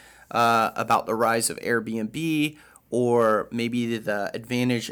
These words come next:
that independents might have, uh, when leveraging local experiences.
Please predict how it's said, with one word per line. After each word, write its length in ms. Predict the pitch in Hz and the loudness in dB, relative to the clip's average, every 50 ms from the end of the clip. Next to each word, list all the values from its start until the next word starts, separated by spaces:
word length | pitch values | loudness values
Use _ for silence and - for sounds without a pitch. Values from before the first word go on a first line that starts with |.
| - | -6
that 180 | - 104 - - | -6 -6 -4 -4
independents 680 | 117 117 117 - - 135 127 127 127 123 120 113 - - | -6 -6 -6 -6 -6 -4 -2 0 0 0 -2 -2 -4 -4
might 200 | 113 104 - - | -6 -6 -6 -8
have, 540 | - - 123 113 113 113 110 107 104 - - - | -6 -4 -2 0 0 0 0 -2 -4 -8 -12 -8
uh, 260 | - 104 104 107 98 | -6 -4 -4 -2 -4
when 220 | 82 90 120 113 110 | -4 -4 -4 -6 -4
leveraging 720 | 113 113 123 127 131 139 139 127 131 131 127 123 123 127 127 - - | -2 0 0 2 2 2 0 -2 -2 -2 -2 -2 -4 -6 -8 -12 -8
local 400 | 117 123 127 127 127 123 120 117 | -2 0 0 0 0 -2 -4 -4
experiences. 960 | - - - - - - 123 123 123 123 120 120 123 - 120 117 113 113 - | -2 -2 -2 -4 -2 -2 -2 0 0 0 -2 -2 -2 -2 -2 -2 -2 -4 -6